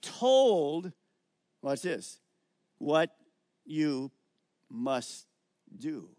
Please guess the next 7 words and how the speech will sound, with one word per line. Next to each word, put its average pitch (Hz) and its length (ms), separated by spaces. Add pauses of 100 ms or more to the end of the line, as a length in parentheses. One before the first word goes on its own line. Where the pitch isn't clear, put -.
(680)
Whoa. 120 400 (1120)
Now, 127 340 (960)
notice 240 520
in 220 140
that 185 180
verse 151 480
again, 135 500